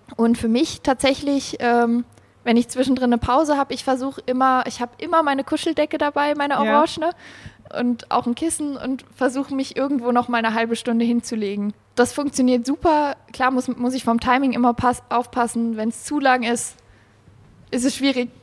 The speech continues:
Speaker 1: wieder wach zu werden. Aber mir bringt es sehr viel, zwischendrin mich noch mal hinlegen.
Speaker 2: Okay.
Speaker 1: Ja.
Speaker 2: Aber so ein halbes Stündchen dann wahrscheinlich,
Speaker 1: Genau,
Speaker 2: oder?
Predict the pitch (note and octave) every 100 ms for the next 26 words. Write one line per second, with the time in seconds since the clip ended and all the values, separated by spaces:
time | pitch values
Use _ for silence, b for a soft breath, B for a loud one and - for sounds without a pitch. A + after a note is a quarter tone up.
0 | - A#3+ A3+ B3+ - - D4+ D4 C#4+ C#4+
1 | D4 b b b b - - G#3+ A3 A#3
2 | A3+ - B3+ A#3 A3+ A#3 A3 A3+ A#3 G#3+
3 | - A3 G#3+ G#3+ G#3+ G#3+ G#3+ A3 G#3+ G#3+
4 | G#3+ A3 G#3 G#3+ G#3+ A3 - - - -
5 | - G#3 - B3+ C#4+ G3 - - A#3 F#3
6 | G#3 F#3 F#3+ F3+ F3+ - G3+ F#3+ E3+ D#3+
7 | E3 E3+ E3+ E3+ C4 G3 G3 G3+ F#3